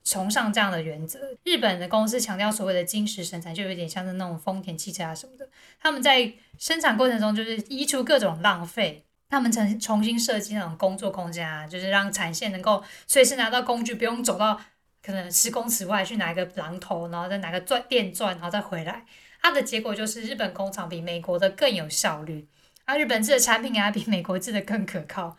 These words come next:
它书中有写，就是一九七四年代美国的彩色电视客服的电话哦，就是大家觉得不爽，一定用到烂掉了，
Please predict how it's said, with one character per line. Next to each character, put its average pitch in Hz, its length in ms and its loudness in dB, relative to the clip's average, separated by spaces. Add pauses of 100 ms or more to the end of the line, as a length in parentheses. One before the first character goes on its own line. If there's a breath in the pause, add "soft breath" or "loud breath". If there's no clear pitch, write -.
(260 soft breath)
它 311 100 6
书 320 160 0
中 294 120 0
有 220 100 4
写， 208 160 -4
就 180 100 -6
是 208 160 -6 (280 soft breath)
一 320 280 0
九 180 320 4
七 208 280 2
四 220 160 0
年 165 180 0
代 170 220 -2
美 180 180 -4
国 196 180 0
的 208 280 2 (260 loud breath)
彩 180 240 2
色 247 180 2
电 233 220 0
视 226 140 0
客 240 240 4
服 175 240 -4
的 180 80 -4
电 185 260 2
话 170 200 0
哦， 160 140 -6
就 208 140 -4
是 262 180 -8 (160)
大 262 200 8
家 277 100 4
觉 269 80 2
得 285 100 2
不 - 80 -4
爽， 320 300 2
一 349 100 -2
定 392 120 -4
用 370 100 -4
到 359 140 4
烂 339 240 2
掉 311 200 2
了， 220 160 -2